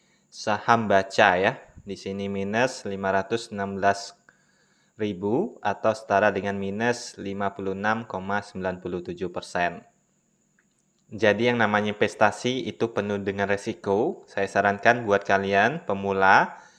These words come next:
bisa mencoba investasi di reksadana terlebih dahulu ya. Khususnya di reksadana pasar uang, teman-teman. Di sini ada beberapa jenis reksadana.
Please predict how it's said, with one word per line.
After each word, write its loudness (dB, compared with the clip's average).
bisa 0
mencoba 4
investasi -4
di -4
reksadana 0
terlebih -4
dahulu -2
ya. 4
Khususnya -2
di 2
reksadana 0
pasar -4
uang, 0
teman-teman. -12
Di -10
sini -8
ada -2
beberapa -2
jenis -6
reksadana. -2